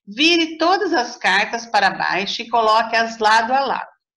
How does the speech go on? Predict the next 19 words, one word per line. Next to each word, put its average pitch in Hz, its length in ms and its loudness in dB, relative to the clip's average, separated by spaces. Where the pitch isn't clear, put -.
formando 226 760 -2
quatro 254 440 0
linhas 214 840 -4
com 247 220 0
cinco 302 560 -4
cartas 226 640 -2
em 285 180 -8
cada. - 240 -10
Esse 370 440 -6
jogo 202 480 0
lembra 202 420 -6
o 196 60 -12
tradicional 196 760 -6
jogo 208 360 -6
da 220 140 -2
memória, 180 880 -4
mas 170 680 -4
os 240 180 -14
pares 214 400 -2